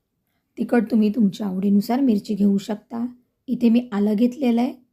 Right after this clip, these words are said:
लसूण घेतलेली आहे. आपल्याला किती आपलं चिकन आहे त्याच्याप्रमाणे मसाले सगळे घ्यायचे आहेत. एक बाउल व्हिनेगर घेतलेलं आहे,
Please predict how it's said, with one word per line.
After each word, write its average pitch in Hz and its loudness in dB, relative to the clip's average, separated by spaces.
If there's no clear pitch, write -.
लसूण 214 2
घेतलेली 233 2
आहे. 262 -2
आपल्याला 240 2
किती 277 0
आपलं 220 -6
चिकन 240 0
आहे 254 2
त्याच्याप्रमाणे 208 -2
मसाले 202 -2
सगळे 190 -4
घ्यायचे 208 0
आहेत. 165 -12
एक 214 0
बाउल 214 2
व्हिनेगर 208 2
घेतलेलं 220 -4
आहे, 233 -4